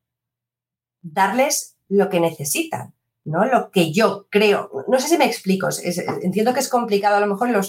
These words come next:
no lo estoy explicando bien, pero en toda la parte digital, eh, yo tengo muy claro que si mi hija de catorce años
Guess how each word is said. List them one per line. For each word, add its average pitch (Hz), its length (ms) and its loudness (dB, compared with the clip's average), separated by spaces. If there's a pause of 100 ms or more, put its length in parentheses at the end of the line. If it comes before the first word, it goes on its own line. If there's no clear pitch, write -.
no 190 140 0
lo 202 60 2
estoy 196 280 -2
explicando 156 560 -2
bien, 180 300 -2
pero 185 200 2
en 160 200 -4
toda 247 200 0
la 254 100 4
parte 226 240 0
digital, 180 580 0 (520)
eh, 147 260 -4 (420)
yo 202 140 2
tengo 220 200 2
muy 196 200 2
claro 214 320 2
que 220 80 -2
si 170 180 -4
mi 170 160 0
hija 202 180 0
de 196 100 0
catorce 185 420 0
años 147 460 -2